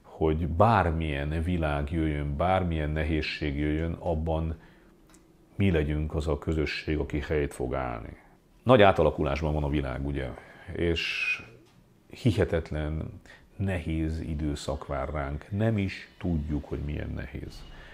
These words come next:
Én ezt szeretném kihasználni. Talán most élesebbek vagyunk arra, hogy nekünk kell megerősödni,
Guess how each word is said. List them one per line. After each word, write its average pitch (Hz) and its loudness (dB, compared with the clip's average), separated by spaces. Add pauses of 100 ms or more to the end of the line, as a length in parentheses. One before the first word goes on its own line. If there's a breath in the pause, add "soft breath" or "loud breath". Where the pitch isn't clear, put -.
(300 loud breath)
Én 107 2 (500)
ezt - 2
szeretném 85 2
kihasználni. 82 -2 (220)
Talán 139 4
most 95 0
élesebbek 78 0
vagyunk 78 0
arra, 85 0 (320 loud breath)
hogy 80 -2 (240)
nekünk 76 -2
kell 69 -2
megerősödni, 65 -6